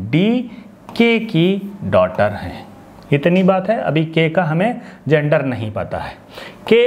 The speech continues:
और एच की बात करते हैं, Hashtag पे focus कीजिए, Hashtag का मतलब है father, K is the father of H, के फादर हैं तो इनका जेंडर पता चल गया, मेल है, फादर हैं तो एच यहाँ बगल में आ जाएगा, एच का हमें जेंडर नहीं पता है।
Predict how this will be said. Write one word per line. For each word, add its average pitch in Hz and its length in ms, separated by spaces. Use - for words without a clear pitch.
और 170 340
एच 185 180
की 196 160
बात 185 320
करते 175 300
हैं, 190 460
Hashtag 160 440
पे 180 100
focus 170 360
कीजिए, 175 400
Hashtag 185 500
का 165 80
मतलब 135 360
है 113 180
father, 104 440
K 214 140
is 185 200
the 185 120
father 143 380
of 139 380
H, - 340
के 208 180
फादर 185 520
हैं 196 240
तो 160 60
इनका 143 200
जेंडर 156 380
पता 175 320
चल 170 220
गया, 160 220
मेल 170 380
है, 175 160
फादर 165 540
हैं 190 160
तो 185 140
एच 175 200
यहाँ 147 240
बगल 104 320
में 80 140
आ 78 140
जाएगा, 85 400
एच 175 200
का 175 120
हमें 175 220
जेंडर 156 360
नहीं 113 320
पता 82 300
है। - 160